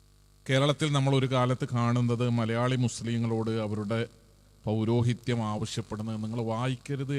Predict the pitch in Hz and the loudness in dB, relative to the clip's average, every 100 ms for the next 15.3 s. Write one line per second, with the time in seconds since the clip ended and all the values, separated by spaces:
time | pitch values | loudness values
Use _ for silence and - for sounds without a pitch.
0 | 127 110 82 - _ _ _ - _ - | -2 -4 -6 -12 _ _ _ -20 _ -20
1 | - _ _ _ - _ 117 113 117 110 | -20 _ _ _ -20 _ -6 -2 2 2
2 | 107 110 117 110 104 104 98 - 104 98 | 2 0 0 -2 -2 -4 -6 -10 -10 -8
3 | 101 101 98 104 101 104 117 117 110 95 | -8 -6 -8 -8 -6 -4 -4 -4 -4 -4
4 | 98 107 101 - 101 98 98 - - - | -4 -6 -8 -8 -8 -8 -10 -12 -20 -20
5 | - - - - - - _ - 117 139 | -20 -20 -20 -20 -20 -20 _ -4 0 2
6 | 147 127 127 131 127 127 - 113 113 123 | 2 0 -4 -2 -2 -4 -4 -2 -2 0
7 | 123 123 - 104 - - 127 127 123 - | -2 -4 -6 -10 -8 -6 -2 0 -2 -2
8 | 104 98 101 - 113 101 107 101 98 101 | -6 -4 -8 -6 -6 -4 -4 -2 -2 -4
9 | 104 110 104 104 101 98 107 - 113 98 | -4 -4 -4 -4 -2 -2 -4 -6 -8 -8
10 | 101 101 - - - - - - - - | -8 -10 -16 -20 -20 -20 -20 -20 -20 -20
11 | - - - - - _ _ _ _ _ | -20 -20 -20 -20 -20 _ _ _ _ _
12 | _ _ _ _ _ _ _ - 139 160 | _ _ _ _ _ _ _ 0 2 4
13 | 180 180 175 170 151 147 151 147 147 147 | 4 4 4 4 6 6 6 4 2 4
14 | 139 143 123 127 135 139 135 - 135 - | 2 2 4 4 6 6 4 2 -2 0
15 | 131 131 | 2 2